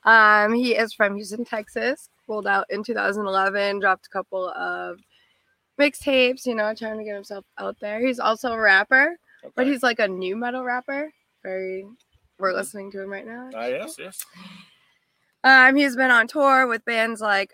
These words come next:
Speaker 1: Mindless Self-Indulgence, Deftones, Hollywood Undead, All That Remains. When he tours, he usually gets a full band, but sometimes he'll just hop on with the D J. Um, he's, he's a busy guy. <laughs>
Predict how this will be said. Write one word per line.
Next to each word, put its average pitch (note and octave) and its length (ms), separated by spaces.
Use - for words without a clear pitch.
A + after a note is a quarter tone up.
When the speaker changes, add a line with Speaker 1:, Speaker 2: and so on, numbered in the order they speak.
Speaker 1:
Mindless F#3+ 500
Self-Indulgence, C4+ 1400
Deftones, B3+ 580
Hollywood A3 340
Undead, A3+ 600
All G#3 120
That G3 120
Remains. G#3+ 680
When A3 120
he G#3 120
tours, B3+ 520
he A#3+ 120
usually G#3 260
gets G3 200
a F3+ 300
full F#3+ 280
band, F#3 400
but G3 160
sometimes F#3 480
he'll F#3 320
just F3+ 180
hop D#3+ 160
on F3 180
with F3 140
the - 60
D - 200
J. G3+ 320
Um, G#3 320
he's, A3+ 320
he's A#3+ 220
a C#4+ 60
busy A3+ 580
guy. A3 260
<laughs> C#4 480